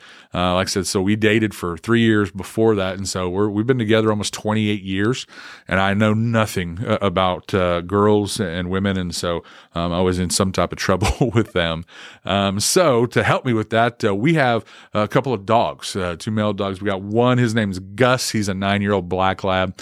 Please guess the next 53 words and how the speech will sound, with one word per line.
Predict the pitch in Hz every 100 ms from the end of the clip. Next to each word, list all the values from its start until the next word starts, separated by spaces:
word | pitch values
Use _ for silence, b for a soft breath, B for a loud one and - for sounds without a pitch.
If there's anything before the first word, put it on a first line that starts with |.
| B B B
Um, | 85 92 92
so | 85
he's | 95 95
my | 95
partner | 90 101 85 92
in |
crime | 85 92 92 90
and | 87
helps | 87 92 -
me | 87
out, | 90 87 82
uh, | 92
a | 87
little | 90
bit | 87 87
when, | 82 90 85 B B -
whenever | 95 92
I | 107
get | 104
in | 98
trouble, | - 107 101 98
I |
go | 95 101
out |
in | 95
the |
backyard | 92 98 90 95 95 95
and | 90 85
he | 82 92
kinda | 90 92
goes | 90 90
out | 92
there | 90
with | 87 90
me | 90 85
and | 82
we're | 85
in | 87
the |
doghouse | 82 85 85 82
together. | - 87 90 92 - B B B B -
And | 107
then | 113
we | 110 110
have | 110 107 101 95
a, | 101 95
uh, | 92 87
two-year-old | 139 123 120 107
golden | 101 107 110 107 98
retriever. | 90 - 107 98
His | 95
name's | 98 85
Moose. | 85 87 90 82 -